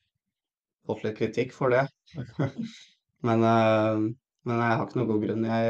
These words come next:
jeg jublet ganske mye i, i, eh, vårsesongen, da vi, eh, da vi vant kamper og, og skårte mål og alt mulig, men, eh, så sluttet det litt.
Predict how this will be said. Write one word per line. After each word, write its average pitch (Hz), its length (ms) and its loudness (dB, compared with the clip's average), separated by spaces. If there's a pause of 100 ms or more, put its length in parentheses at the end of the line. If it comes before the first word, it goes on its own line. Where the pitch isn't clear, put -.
(120)
jeg 123 200 4
jublet 120 260 4
ganske - 260 -2
mye 127 200 6
i, 113 160 4 (180)
i, 117 140 4 (100)
eh, 110 460 -2 (120)
vårsesongen, 107 600 -2 (1040)
da 113 220 2
vi, 107 80 -2 (100)
eh, 104 760 -8 (420)
da 110 100 -2
vi 107 160 -4
vant 104 220 -6
kamper 104 400 -4
og, 101 260 -6
og 98 400 -6
skårte 101 320 -6
mål 123 220 0
og 117 60 2
alt 110 120 -2
mulig, 107 240 -4
men, 113 240 -2
eh, 107 240 -8 (2500)
så 147 80 -2
sluttet 151 320 0
det 92 80 -4
litt. - 240 -8